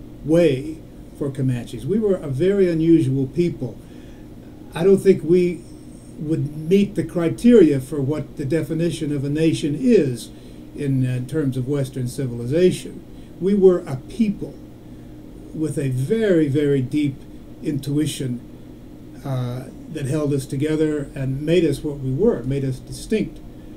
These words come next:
Uh, but in any case, I want to talk about this present Constitution that we have.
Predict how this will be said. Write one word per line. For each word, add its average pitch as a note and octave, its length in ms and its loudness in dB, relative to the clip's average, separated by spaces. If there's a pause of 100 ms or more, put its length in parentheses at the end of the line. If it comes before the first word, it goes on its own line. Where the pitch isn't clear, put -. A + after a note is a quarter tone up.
(800)
Uh, D3+ 200 -6
but E3 180 -4
in G3 140 4
any C4 180 10
case, D#3 340 0
I F3 60 -6
want G3 220 0
to - 60 -4
talk F#3 200 2
about D3+ 300 -2
this D3 280 -6 (380)
present D#3+ 420 0
Constitution D3+ 760 -4
that C3+ 160 -4
we C3+ 260 -4
have. C3+ 360 -4